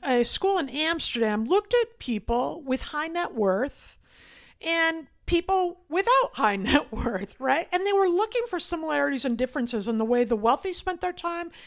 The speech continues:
and how the way they spent that time influenced their happiness. Here's what they found. There were few differences between the wealthy and non-wealthy. For instance, both groups spent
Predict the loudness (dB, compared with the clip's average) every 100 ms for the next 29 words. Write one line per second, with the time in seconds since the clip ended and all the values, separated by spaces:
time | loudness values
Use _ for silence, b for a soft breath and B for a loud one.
0 | B -6 -4 0 0 -2 B B B -2
1 | 0 2 0 -2 -4 -6 -4 -6 -4 -6
2 | -4 -6 -4 -4 -4 -8 -10 -12 -12 -12
3 | -14 -18 -20 B -4 -2 -2 -2 -6 -2
4 | -2 -2 -6 -10 B B B -2 0 0
5 | 0 -2 2 2 2 -2 -2 -6 -6 -8
6 | -6 -2 2 2 4 2 2 -4 -4 -4
7 | -2 -2 -2 -2 -4 -6 -10 -12 b b
8 | b b b b -2 0 2 -2 -4 0
9 | 2 2 2 -4 -2 -6 -4 -4 -4